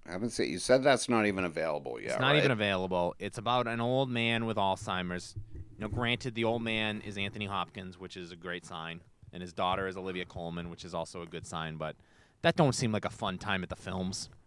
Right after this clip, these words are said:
Speaker 1: It doesn't seem fun at all to me.
Speaker 2: Uh, Minari. I gotta see Minari. I'm excited about that
Speaker 1: That looks
Speaker 2: one.
Speaker 1: good, but I don't wanna pay twenty bucks to rent it. Drop it
Speaker 2: Fuck
Speaker 1: down,
Speaker 2: yeah.
Speaker 1: bro.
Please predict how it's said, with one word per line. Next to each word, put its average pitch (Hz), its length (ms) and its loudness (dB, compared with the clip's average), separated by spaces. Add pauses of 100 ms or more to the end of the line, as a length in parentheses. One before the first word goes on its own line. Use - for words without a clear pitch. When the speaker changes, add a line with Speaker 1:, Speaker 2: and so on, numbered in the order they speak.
(380)
Speaker 1:
It - 140 4
doesn't 156 300 12
seem 156 260 12
fun 139 380 12
at 98 100 6
all 139 460 12
to 101 120 -2
me. - 300 -6 (180)
Speaker 2:
Uh, 87 360 -2
Minari. 101 720 4
I 92 60 0
gotta 101 160 -2
see - 140 -6
Minari. 90 600 0 (140)
I'm - 80 -12
excited 107 340 -2
about 90 160 2
that 98 120 8
Speaker 1:
That 127 40 8
looks 170 300 12
Speaker 2:
one. - 40 0 (120)
Speaker 1:
good, 104 340 12
but 87 320 8 (120)
I 95 100 4
don't 107 120 8
wanna 143 220 12
pay 147 200 8
twenty 139 300 8
bucks 135 320 12
to 127 80 2
rent 131 300 6
it. - 240 4
Drop 101 320 10
it 139 60 10
Speaker 2:
Fuck 127 80 2
Speaker 1:
down, 127 420 10
Speaker 2:
yeah. 78 60 -2
Speaker 1:
bro. 71 340 6